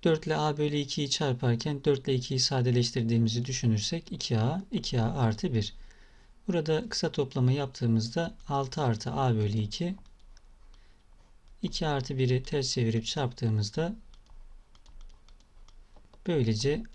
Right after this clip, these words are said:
a artı altı bölü dört a artı iki olarak logaritma kırk sekiz tabanında elli dördün A türünden değerini elde etmiş olduk. Olduğuna göre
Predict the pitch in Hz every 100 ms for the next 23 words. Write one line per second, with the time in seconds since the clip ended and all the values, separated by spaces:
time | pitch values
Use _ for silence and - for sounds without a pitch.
0 | - 156 147 147 127 113 - - 139 127
1 | 135 110 107 147 196 - - - - -
2 | - - - - - - 156 123 120 117
3 | 147 131 127 117 - 123 104 113 - -
4 | - - - - - - - - - -
5 | - - - 156 139 131 113 139 139 147
6 | - 143 143 - 123 113 110 107 156 135
7 | 117 110 107 131 165 - 156 139 123 120
8 | 113 110 120 131 104 113 143 214 - -
9 | - 127 110 107 104 170 135 113 120 -
10 | - - - - _ - - - - 156
11 | 151 160 160 151 120 117 165